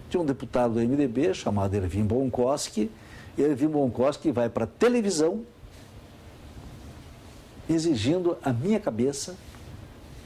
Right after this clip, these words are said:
a cabeça do Marés, Carlos Frederico Marés, e a cabeça do Cláudio Fajardo, nos denunciando como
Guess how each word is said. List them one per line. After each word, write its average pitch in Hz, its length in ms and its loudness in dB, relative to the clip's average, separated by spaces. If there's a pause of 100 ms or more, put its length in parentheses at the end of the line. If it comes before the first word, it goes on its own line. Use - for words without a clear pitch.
(120)
a 110 40 -4
cabeça 107 380 -2
do 92 80 0
Marés, 131 640 0 (500)
Carlos 110 200 0
Frederico 98 440 -2
Marés, 131 460 0 (340)
e 143 60 2
a 143 40 4
cabeça 135 400 0
do 113 80 0
Cláudio 101 280 -2
Fajardo, 135 600 0 (360)
nos 220 360 4
denunciando 208 960 2
como 160 260 0